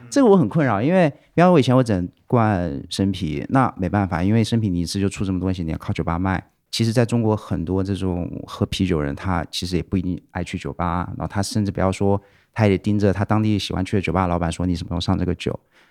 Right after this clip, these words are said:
就当初我起，起宝实验室这个，就是我想做不同尝试嘛。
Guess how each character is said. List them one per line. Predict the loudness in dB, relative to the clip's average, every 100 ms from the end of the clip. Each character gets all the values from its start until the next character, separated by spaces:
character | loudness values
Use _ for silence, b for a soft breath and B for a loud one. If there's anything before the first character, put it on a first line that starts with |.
| b
就 | -6
当 | -4 -2
初 | -2
我 | -2
起， | -4 -4 -4 -4 -8 -10 -14 -10
起 | 0
宝 | 0
实 | 2 0
验 | 0
室 | -2 -2 -4
这 | -4
个， |
就 | -4
是 | -4 -6 _ _ _ _ 0
我 |
想 | 2
做 | 4
不 | 2
同 | 2
尝 | 2 0 -2
试 | 0 0
嘛。 | -2